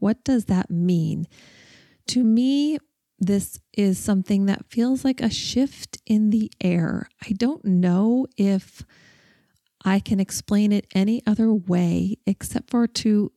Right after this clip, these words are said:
think about this idea that God has put something in your heart. A divine invitation is something that feels outside of the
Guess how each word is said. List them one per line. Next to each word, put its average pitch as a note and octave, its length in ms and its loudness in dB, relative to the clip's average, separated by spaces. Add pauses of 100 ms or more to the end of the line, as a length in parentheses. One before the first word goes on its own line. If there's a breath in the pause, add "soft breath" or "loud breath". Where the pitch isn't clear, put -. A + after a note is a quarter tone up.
(160)
think - 360 -4
about G#3+ 360 -2
this G3 180 -2
idea F#3+ 480 0
that F#3 300 -4
God A3+ 260 -4
has C#4 180 -2
put - 220 -10
something G3+ 460 -2
in F#3+ 180 0
your F3 140 -2
heart. E3+ 480 -6
A G#3 40 -2
divine A3+ 440 -2
invitation A#3+ 720 -2
is G#3 120 -4
something B3+ 500 -4
that G#3 360 -2 (1400 soft breath)
feels D#4 520 -2 (140)
outside F#3+ 1040 0 (340)
of F#3+ 260 0 (140)
the F#3 240 -2